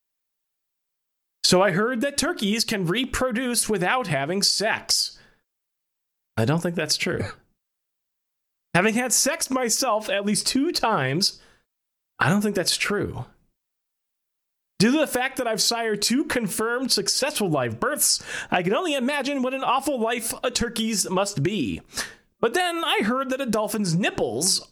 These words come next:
are located in its anus. Clearly, being a baby dolphin would be far worse than being a grown turkey.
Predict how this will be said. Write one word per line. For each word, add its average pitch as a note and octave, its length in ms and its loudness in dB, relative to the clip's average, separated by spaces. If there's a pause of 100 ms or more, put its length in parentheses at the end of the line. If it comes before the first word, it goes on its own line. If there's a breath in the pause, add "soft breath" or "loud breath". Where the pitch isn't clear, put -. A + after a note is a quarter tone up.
are F#3+ 220 2
located F3+ 760 0 (120)
in E3+ 160 -2
its D#3 240 0 (140)
anus. F3 680 2 (460 loud breath)
Clearly, A#3+ 480 2
being G3+ 400 0
a F3+ 140 0
baby D3+ 300 2
dolphin D3+ 640 0
would G#3+ 100 2
be A3+ 120 0
far A#3+ 340 2
worse F#3 320 0
than B3 180 0
being C#3 300 0
a E3 40 -4
grown D#3 340 0
turkey. G3+ 460 -2